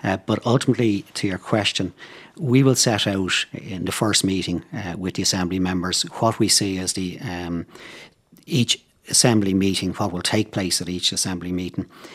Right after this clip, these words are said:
Uh, the Assembly members will assess that. I'll be supported by an advisory support group, a small group of about five, six, seven people who are knowledgeable in this area as well. We will shape the agenda, but ultimately the Assembly members will come together and they may feel, "Actually, we need to give more time to one aspect." It might be legislation, it might be decriminalisation,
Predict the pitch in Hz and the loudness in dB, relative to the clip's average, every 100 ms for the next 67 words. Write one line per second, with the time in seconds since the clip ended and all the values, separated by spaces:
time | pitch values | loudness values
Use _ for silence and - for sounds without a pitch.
0 | - 107 90 - 98 113 113 131 131 131 | -10 -8 -6 -4 0 4 4 6 6 6
1 | 131 127 120 - 113 104 92 82 - 113 | 4 2 2 2 2 0 -2 0 2 2
2 | 110 120 - - 110 101 92 - 92 87 | 4 4 2 0 -2 -2 -4 -4 -4 -4
3 | 87 90 92 92 90 87 - 101 98 - | -6 -4 -4 -2 -2 -4 -4 -6 -4 -2
4 | 104 104 - - 131 120 98 90 - 92 | -4 -2 0 4 4 4 0 -6 -8 -8
5 | 87 - 92 92 - - 92 - - 90 | -8 -6 -6 -4 -4 -4 -2 0 0 0
6 | 90 90 87 90 90 90 92 90 90 85 | -4 -6 -8 -6 -4 -2 -2 -4 -6 -8
7 | 85 - 95 87 85 85 90 87 90 - | -4 -2 -2 -4 -6 -6 -4 -4 -6 -10
8 | - - 101 101 - 117 151 - 110 92 | -10 0 2 4 4 4 2 2 0 0
9 | 87 87 95 - - - 104 120 151 180 | -2 -4 -6 -12 -20 -10 -6 0 2 2
10 | 190 175 160 131 127 110 104 104 98 92 | 2 2 2 2 4 4 6 4 4 0
11 | 95 92 101 87 - 92 90 90 90 90 | -4 -4 -4 -4 -4 -4 -4 -4 -4 0
12 | 101 104 - 95 95 - 107 - 127 110 | 0 0 0 -4 -4 -6 -2 0 0 0
13 | 110 101 98 - 95 87 87 - 87 87 | 0 0 0 -4 -4 -4 -6 -6 -4 -4
14 | - 90 87 87 113 117 - 117 - 80 | -4 -4 -4 2 4 4 2 -2 -6 -8
15 | 85 80 80 85 - - 101 107 - 98 | -10 -8 -6 -4 -4 -2 -2 0 0 -2
16 | 82 85 82 90 87 - 85 85 87 101 | -4 -8 -6 -6 -8 -4 -4 -2 -2 -2
17 | 104 - | -4 -6